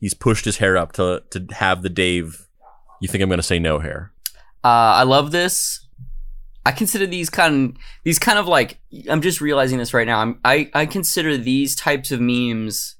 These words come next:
Speaker 2: where they're reactions to not ongoing jokes or anything, but they're almost kind of like call and response. They're like junior memes. You know what I mean? Like, they're not full memes. They're kind of like, they're like little entrees or little tapas memes, you
Speaker 1: Yeah,
Speaker 2: know?
Speaker 1: they're tapas,
Speaker 2: So I'm gonna
Speaker 1: yeah.
Speaker 2: go,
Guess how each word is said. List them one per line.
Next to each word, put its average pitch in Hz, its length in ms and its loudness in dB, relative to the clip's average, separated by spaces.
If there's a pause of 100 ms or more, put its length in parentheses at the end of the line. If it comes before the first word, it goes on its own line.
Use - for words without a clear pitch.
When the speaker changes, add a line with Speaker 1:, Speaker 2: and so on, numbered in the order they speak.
Speaker 2:
where 127 220 2
they're 117 260 2
reactions 131 1000 0 (360)
to 147 120 0
not 135 300 4
ongoing 156 480 0
jokes 139 500 2
or 131 60 2
anything, 127 240 -2
but 123 140 0
they're 127 100 0
almost 143 240 0
kind 156 180 -2
of 143 80 0
like 127 220 0
call 139 400 2
and 123 120 2
response. 117 720 0 (220)
They're 151 100 2
like 160 240 2
junior 156 460 2
memes. 101 600 -4 (100)
You 135 80 0
know 131 60 4
what 135 60 2
I - 20 2
mean? 147 240 0
Like, 135 160 0
they're 175 100 0
not 196 160 2
full 175 600 2
memes. 151 540 2
They're 127 180 0
kind 160 300 -2
of 143 100 0
like, 131 300 2 (340)
they're 135 100 2
like 131 100 4
little 170 200 0
entrees 139 560 4
or 104 60 0
little 131 180 -2
tapas 156 500 -2
memes, - 400 -8
you - 80 0
Speaker 1:
Yeah, 117 80 6
Speaker 2:
know? 98 40 6
Speaker 1:
they're 90 100 0
tapas, 98 220 2
Speaker 2:
So - 80 2
I'm 131 100 2
gonna 151 120 2
Speaker 1:
yeah. - 80 2
Speaker 2:
go, 135 260 0